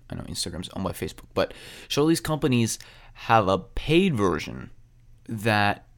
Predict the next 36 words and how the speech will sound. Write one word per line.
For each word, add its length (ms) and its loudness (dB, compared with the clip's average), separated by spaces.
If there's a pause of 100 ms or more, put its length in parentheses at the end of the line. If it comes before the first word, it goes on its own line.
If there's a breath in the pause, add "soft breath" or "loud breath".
(140)
basically 680 2 (480 loud breath)
collects 320 4
very, 420 4
very 280 2
little 240 0
data 500 0 (360)
and 380 -4 (120)
only 520 2
enough 440 0
that's 340 0
needed 420 -2
to, 500 -4 (360 loud breath)
you 120 0
know, 140 -2
connect 380 -4
you 60 -2
with 120 -2
friends 520 0
and 160 -6
kind 160 -6
of 200 -6 (1160)
give 200 4
you 140 0
a 40 0
basic 420 -2
feed, 400 -4
but 140 -2
they're 120 2
not 220 0
selling 360 0
any 280 4
of 60 4
your 120 4
data 480 2
to 160 -8
advertisers, 800 2